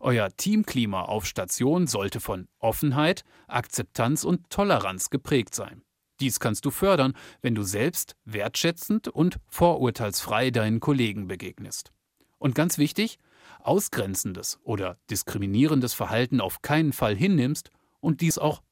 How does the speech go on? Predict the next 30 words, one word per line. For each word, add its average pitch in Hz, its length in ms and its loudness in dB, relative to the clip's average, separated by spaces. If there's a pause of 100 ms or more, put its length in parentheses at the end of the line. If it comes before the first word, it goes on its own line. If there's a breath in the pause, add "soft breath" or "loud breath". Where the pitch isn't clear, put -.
deutlich 117 460 0
aussprichst. - 680 -2 (1400 loud breath)
Kommen 202 260 6
wir 175 140 4
nun 156 200 6
in 139 160 2
unserem 107 520 0
Diversity-Modell 101 1000 -2 (140)
zum 156 220 2
dritten 104 380 -4 (120)
und 147 200 -2
vierten - 380 -4
Rad. - 360 -16 (480 soft breath)
Denn 151 120 6
neben 196 240 4
der 113 120 2
Persönlichkeit 117 920 -2
und 110 240 -4 (180)
den 101 160 -6 (120)
inneren 143 360 4
Dimensionen 107 680 0 (260 loud breath)
gibt - 180 2
es 180 120 2
noch 135 140 4
die 113 180 -4
äußeren 147 680 0
und 143 240 0
die 156 160 -2 (200)
organisationalen 127 1200 2
Dimensionen. 95 760 -8